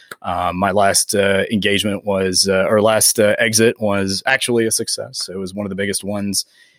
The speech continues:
in the, uh, in the, in the, uh, I, I guess in my trajectory of startups that I've done or ventures that I've gotten into.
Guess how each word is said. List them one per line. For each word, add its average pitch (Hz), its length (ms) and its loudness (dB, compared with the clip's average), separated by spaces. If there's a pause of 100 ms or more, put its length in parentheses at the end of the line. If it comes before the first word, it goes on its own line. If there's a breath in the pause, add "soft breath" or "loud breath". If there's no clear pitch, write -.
(120 soft breath)
in 110 260 4
the, 98 340 2
uh, 95 240 0
in 104 120 2
the, 98 380 2
in 107 140 2
the, 98 280 2
uh, 92 220 0 (120)
I, 107 180 2
I 113 40 2
guess 101 180 2
in 104 60 2
my 95 220 2 (240)
trajectory 104 680 2
of 92 320 -2 (340 soft breath)
startups 123 400 2
that 113 120 4
I've 101 100 2
done 110 260 2
or 98 160 0
ventures 107 480 0
that 98 100 -2
I've 95 140 -2
gotten 95 240 -4
into. 98 440 -6